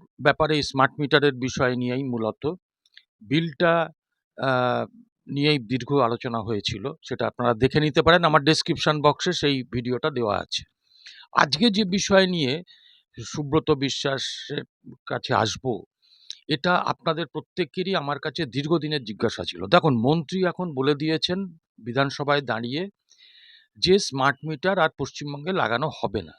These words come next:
কিন্তু এটা for the time being না forever,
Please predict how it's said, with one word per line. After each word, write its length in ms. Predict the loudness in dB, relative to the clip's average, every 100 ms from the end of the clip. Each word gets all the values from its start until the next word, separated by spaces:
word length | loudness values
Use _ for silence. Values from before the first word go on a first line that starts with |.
| _ -10
কিন্তু 240 | -6 -2
এটা 360 | 0 2 2 0 -6 _ _ _ -6
for 60 |
the 160 | 0 0 0
time 260 | 0 0 4
being 220 | 6 6 2 -6
না 120 | -6
forever, 640 | -6 -2 2 4 4 2